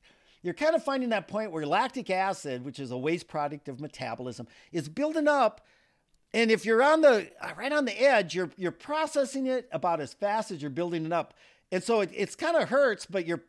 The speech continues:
you're, you're able to maintain that speed. Where if you go a little faster and you start developing more waste products than you can, can eliminate, carbon dioxide in your blood, uh, all this kind of stuff, you're creating a debt,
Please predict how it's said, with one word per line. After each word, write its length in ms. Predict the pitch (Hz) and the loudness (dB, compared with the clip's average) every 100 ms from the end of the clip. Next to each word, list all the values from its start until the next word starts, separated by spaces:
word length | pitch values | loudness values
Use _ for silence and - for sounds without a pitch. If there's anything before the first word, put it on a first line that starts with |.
| - | -6
you're, 260 | 175 165 143 | -2 -2 -4
you're 180 | 147 214 | -2 0
able 140 | 208 | 0
to 60 | 165 | -4
maintain 460 | 160 165 247 285 | -4 -6 -8 -6
that 180 | 247 123 | -8 -8
speed. 340 | - 139 98 - - - - | -12 -12 -12 -14 -20 -20 0
Where 120 | 214 | 0
if 80 | 214 | 2
you 80 | 208 | 0
go 220 | 254 247 | 4 4
a 40 | |
little 400 | 220 294 381 427 | 4 0 0 0
faster 640 | - 302 302 302 - 180 | 0 0 2 2 0 -2
and 100 | 160 | -2
you 80 | 151 | -2
start 320 | 143 226 233 | -4 -2 -2
developing 440 | 175 190 220 170 156 | -2 0 0 0 -2
more 280 | 160 247 220 | 0 2 2
waste 300 | 185 226 - | 2 0 -2
products 420 | - 170 160 - | -2 0 0 -4
than 160 | 156 143 | -8 -6
you 100 | 160 | -8
can, 300 | - 135 131 - _ | -8 -10 -10 -16 _
can 360 | - 135 120 - | -8 -8 -8 -10
eliminate, 720 | 151 139 277 247 104 107 - _ _ _ | -6 -2 0 0 -4 -8 -16 _ _ _
carbon 300 | - 196 160 | -4 -4 -2
dioxide 540 | 143 170 - 165 156 | 0 -2 -4 -4 -4
in 100 | 131 | -6
your 100 | 110 | -10
blood, 500 | 104 143 165 160 156 - | -8 -2 2 2 0 -8
uh, 200 | 131 123 135 | -14 -14 -10
all 140 | 156 | -10
this 160 | 147 - | -10 -12
kind 200 | 151 131 | -14 -14
of 60 | |
stuff, 320 | - 139 135 _ _ _ _ _ _ _ _ | -10 -10 -10 _ _ _ _ _ _ _ _
you're 200 | 185 202 | 0 0
creating 400 | - 233 202 175 | 2 2 2 0
a 60 | 135 | 0
debt, 520 | 156 202 120 - | 2 2 2 -6